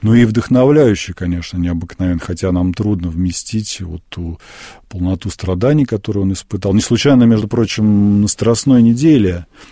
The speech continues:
читается в храмах, на богослужениях эта история Иова, потому что, конечно, он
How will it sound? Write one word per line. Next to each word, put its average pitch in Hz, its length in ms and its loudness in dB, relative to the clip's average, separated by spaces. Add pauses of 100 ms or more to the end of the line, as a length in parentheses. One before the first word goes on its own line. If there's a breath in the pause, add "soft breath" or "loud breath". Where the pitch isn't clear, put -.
(120)
читается - 760 -6
в 85 540 -8
храмах, 101 640 -2
на 87 120 -4
богослужениях 90 1000 -4
эта 87 240 -8
история 82 500 -6
Иова, 123 280 -2
потому 87 360 -8
что, - 160 -18
конечно, 90 480 -6
он 85 160 -6